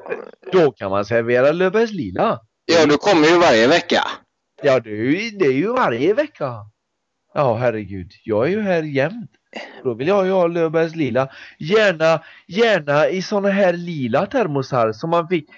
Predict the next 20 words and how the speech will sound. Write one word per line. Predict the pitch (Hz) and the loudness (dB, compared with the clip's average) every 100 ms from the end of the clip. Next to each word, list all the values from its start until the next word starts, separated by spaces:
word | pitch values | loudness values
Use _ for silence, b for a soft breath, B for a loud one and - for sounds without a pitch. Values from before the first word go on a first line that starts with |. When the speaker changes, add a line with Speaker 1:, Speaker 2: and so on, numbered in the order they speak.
| b | b
Speaker 1:
Jag | 160 160 | -2 2
var | 170 | 2
med | 170 165 156 | 2 2 0
en | 156 | 0
gång | 151 147 | -2 -2
på | 147 | -4
Bingolotto. | 151 151 113 98 87 90 202 247 - - _ _ _ - | -2 -2 -2 -4 -6 -4 -4 -4 -12 -20 _ _ _ -4
Då | 139 | -2
fick | 113 120 - | -2 -8 -2
jag, | 147 175 160 | 2 2 0
då | 156 | -4
fick | 135 190 190 - | -2 -4 -4 -2
jag, | 277 214 202 196 190 185 185 | 0 2 2 0 0 0 -2
eh, | 185 B B _ | -4 B B _
kaffet | 226 220 - 143 147 | -2 -2 0 -2 -2
i, | 165 165 | -4 -4
i, | 143 165 180 147 170 | -6 -6 -6 0 0
i | |
lila | 170 156 117 151 | 0 -4 -2 0
termosar. | 254 220 139 117 120 107 | 0 0 -2 0 0 0